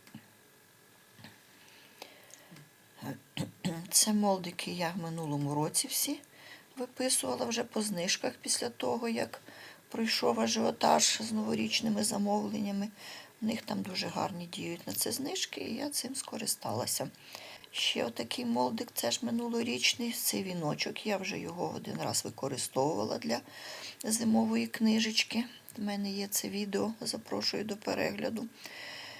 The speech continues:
І дуже цікавий цей віночок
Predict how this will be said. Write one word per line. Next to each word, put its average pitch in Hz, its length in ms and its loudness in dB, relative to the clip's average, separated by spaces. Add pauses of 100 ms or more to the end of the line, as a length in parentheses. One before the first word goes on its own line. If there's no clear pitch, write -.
(300)
І 240 200 2 (640)
дуже 208 320 0
цікавий - 540 0
цей - 240 0
віночок 175 720 0